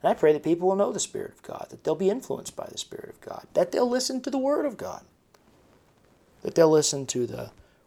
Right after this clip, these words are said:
Word of God that speaks to who they are as a person, a sinner in need of repentance and salvation, that they'll listen to the Word of God when it speaks to the practical wisdom of how to function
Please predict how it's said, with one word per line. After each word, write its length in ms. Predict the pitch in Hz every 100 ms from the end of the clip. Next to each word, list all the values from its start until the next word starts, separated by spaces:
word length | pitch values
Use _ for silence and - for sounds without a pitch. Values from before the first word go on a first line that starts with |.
| -
Word 220 | - 156
of 120 | -
God 280 | 156 135 135
that 100 | 135
speaks 360 | - 151 147 -
to 80 |
who 160 | 110 123
they 140 | 120
are 180 | 117 117
as 100 | 117
a 40 | -
person, 480 | - 143 - 139 139 _ _
a 60 | -
sinner 340 | - 135 139
in 80 | 113
need 160 | 113 117
of 120 | -
repentance 540 | 101 139 131 123 -
and 120 | 107
salvation, 640 | - - 110 123 120 127 123 _ _ _ _ _ _ _ -
that 140 | 117
they'll 160 | 127 120
listen 280 | 123 - 110
to 100 | 120
the 80 | 117
Word 220 | 110 107
of 100 | 104
God 360 | 117 107 110 - _ _ _ -
when 160 | 113
it 100 | 104
speaks 360 | - 113 110 -
to 80 | -
the 80 | -
practical 540 | - 107 104 - 104
wisdom 340 | 107 104 104
of 100 | 175
how 120 | 113 95
to 60 |
function 460 | - - 92 -